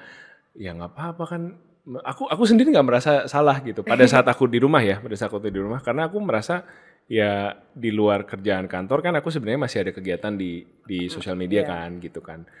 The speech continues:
Speaker 1: Em, dan aku merasa kontribusi aku di rumah sebagai laki-laki sama berharganya se-,
Speaker 2: Dengan
Speaker 1: se-, selagi aku dulu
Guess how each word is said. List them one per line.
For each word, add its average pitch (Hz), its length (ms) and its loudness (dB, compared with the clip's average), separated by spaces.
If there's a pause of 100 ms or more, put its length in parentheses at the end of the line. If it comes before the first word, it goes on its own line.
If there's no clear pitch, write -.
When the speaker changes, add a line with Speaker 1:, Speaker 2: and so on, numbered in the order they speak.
(360)
Speaker 1:
Em, 92 280 -8
dan 92 180 -6
aku 185 160 -8
merasa 147 600 -6
kontribusi 98 880 -6 (240)
aku 147 400 0
di 117 80 2
rumah 117 400 0
sebagai 98 340 -4
laki-laki 92 640 -6 (880)
sama 107 400 -4
berharganya 123 880 0 (480)
se-, 170 160 -8
Speaker 2:
Dengan 107 560 0
Speaker 1:
se-, 110 320 -2
selagi 107 400 2
aku 139 240 0
dulu 131 220 4